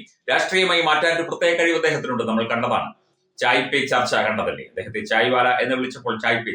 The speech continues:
ചർച്ച. അതുപോലെ ചൗക്കിദാർ ചോർ ഹേ എന്ന് പറഞ്ഞപ്പോൾ മേ ഹൂ ചൗക്കിദാർ, ഞാനാണ് കാവൽക്കാരൻ. ആ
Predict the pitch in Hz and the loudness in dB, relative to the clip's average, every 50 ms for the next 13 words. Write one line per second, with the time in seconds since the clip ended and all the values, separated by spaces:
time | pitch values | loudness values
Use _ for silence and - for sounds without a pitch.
0 | - - 80 - - - - _ _ _ _ _ _ _ _ _ _ _ _ _ | -8 -8 -10 -10 -12 -18 -20 _ _ _ _ _ _ _ _ _ _ _ _ _
1 | 107 113 113 117 110 101 - - - - - 131 131 131 165 151 147 143 143 139 | -4 0 0 2 2 2 0 -2 -4 0 2 2 2 2 2 2 2 4 2 2
2 | - 156 165 175 160 - 151 131 131 123 120 123 123 117 113 110 113 110 - - | 4 4 4 4 4 4 2 2 2 0 -2 -6 -4 -4 -4 -4 -6 -6 -8 -10
3 | - - _ _ _ _ - 120 160 185 196 185 175 170 170 170 156 160 143 147 | -12 -12 _ _ _ _ -4 0 2 4 4 4 6 4 4 4 4 4 2 2
4 | - 139 120 110 98 95 - - _ _ 95 98 104 110 117 117 113 110 107 104 | 2 0 0 2 0 0 -2 -6 _ _ -6 -4 -2 -2 0 0 -2 -2 -2 -2
5 | 98 95 92 90 80 - - - - - _ _ _ _ _ _ _ _ _ _ | -2 -2 -2 -4 -6 -8 -10 -12 -12 -14 _ _ _ _ _ _ _ _ _ _
6 | _ _ _ _ _ _ _ _ _ _ _ _ _ _ - 104 | _ _ _ _ _ _ _ _ _ _ _ _ _ _ -6 -2